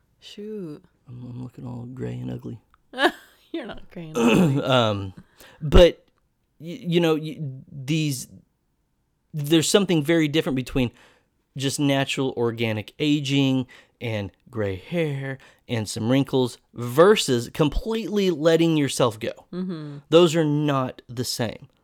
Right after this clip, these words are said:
Speaker 2: And you can think of people that have aged gracefully with class, you know, guys that have aged like a fine wine, women that have aged like a fine wine,
Speaker 1: Mm-hmm.
Speaker 2: you know,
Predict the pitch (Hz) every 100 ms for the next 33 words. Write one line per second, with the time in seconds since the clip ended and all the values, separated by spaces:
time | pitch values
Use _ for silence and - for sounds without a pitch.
0 | _ _ _ _ - 160 170 180 156 175
1 | 180 151 - 117 113 120 120 110 - _
2 | _ - 120 120 117 120 120 117 - -
3 | 101 - - _ - 117 104 - - 120
4 | 104 107 - - 117 110 - - _ -
5 | 113 120 127 120 120 - 117 117 117 -
6 | 120 - 117 117 113 110 104 95 - -
7 | 123 127 131 123 _ - 131 120 - 113
8 | 120 117 113 - - 117 117 113 110 110
9 | 67 - 180 185 117 107 101 101